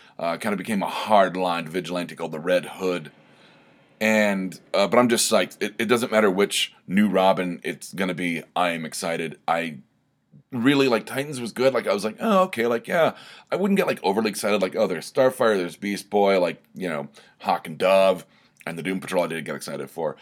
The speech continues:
But seeing that new Robin, I was just like, "Holy shit, like, where is this going?" So, I'm excited.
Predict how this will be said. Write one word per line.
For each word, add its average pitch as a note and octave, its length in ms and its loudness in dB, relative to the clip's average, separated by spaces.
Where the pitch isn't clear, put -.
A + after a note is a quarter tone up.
But G#2 140 -6
seeing B2+ 200 0
that A#2+ 180 -4
new A#2 160 -2
Robin, G2+ 400 2
I G#2+ 60 0
was G2+ 100 -4
just F#2+ 160 -6
like, F2 220 -6
"Holy G2+ 540 2
shit, - 440 -4
like, D#2+ 120 -8
where G2+ 260 4
is D2 240 -6
this B2+ 220 -2
going?" F#2 540 0
So, F2+ 400 2
I'm A2+ 180 6
excited. F#2 460 -2